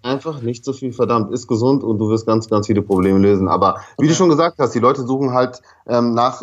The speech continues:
Speaker 1: nach einer Abkürzung und,
Speaker 2: Ja.
Speaker 1: ähm,
Speaker 2: Die magische Pille.
Speaker 1: vielleicht ist, vielleicht ist das der letzte Strohhalm, so, ne, und dann probiert man das aus und dann ist halt Geldmacherei und ich find's extrem schade,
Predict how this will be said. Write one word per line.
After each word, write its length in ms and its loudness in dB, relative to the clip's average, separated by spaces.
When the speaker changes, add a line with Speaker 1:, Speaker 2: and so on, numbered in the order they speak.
Speaker 1:
nach 400 -4
einer 140 -4
Abkürzung 680 -4
und, 400 -4
Speaker 2:
Ja. 500 -2
Speaker 1:
ähm, 460 -8
Speaker 2:
Die 80 -8
magische 400 -10
Pille. 160 -10
Speaker 1:
vielleicht 240 2
ist, 240 -6
vielleicht 240 0
ist 120 -6
das 140 0
der 100 0
letzte 280 -2
Strohhalm, 640 0
so, 160 2
ne, 160 0
und 120 -2
dann 140 0
probiert 300 -2
man 80 -2
das 140 -4
aus 280 0
und 60 -2
dann 340 -4
ist 160 -10
halt 180 -2
Geldmacherei 640 -2
und 60 -2
ich 140 -6
find's 160 -6
extrem 400 -4
schade, 420 0